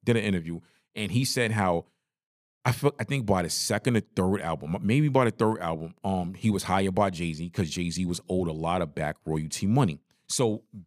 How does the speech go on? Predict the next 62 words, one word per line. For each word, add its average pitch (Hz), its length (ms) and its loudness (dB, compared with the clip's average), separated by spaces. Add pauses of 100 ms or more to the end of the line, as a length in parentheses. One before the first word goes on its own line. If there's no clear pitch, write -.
(680)
now 117 220 6
I 110 60 4
know 131 100 6
y'all 131 160 4
probably 120 200 2
saying 110 160 -2
how 104 120 -2
Jay-Z 110 340 4
ain't 110 120 2
have 107 120 2
his 92 120 -2
royalty 104 340 0
set 98 180 2
up. 92 80 0
I 95 140 2
don't 98 160 4
know 101 240 4
the 92 80 -8
particulars 101 500 -2
of 87 80 -2
that, 101 240 4 (280)
but 104 400 2
a 98 80 0
lot 113 220 4
of 131 80 0
information 123 560 0
that 82 180 0
we 107 100 0
have 104 240 2
now, 104 200 2
which 95 260 0
is 78 120 -6
free, 131 400 -2 (320)
they 160 140 2
did 185 160 0
not 165 220 0
have 147 340 2
that 78 260 -4 (320)
back 95 380 -4
then. 71 160 -20 (160)
They 127 120 -4
didn't 165 200 -2
have, 190 260 -2
they 120 120 -2
didn't 131 180 -4
have 139 340 -2
Yahoo, 98 380 -2
they 104 100 0
didn't 113 180 -2
have 139 260 0
Google, 98 260 2
they 98 120 0
didn't 120 200 2
have 123 340 2
Bing, 90 300 2
they 104 140 0
didn't 131 200 0
have 127 160 2
none 139 220 4
of 139 80 4
that 95 160 -2
stuff. - 340 -6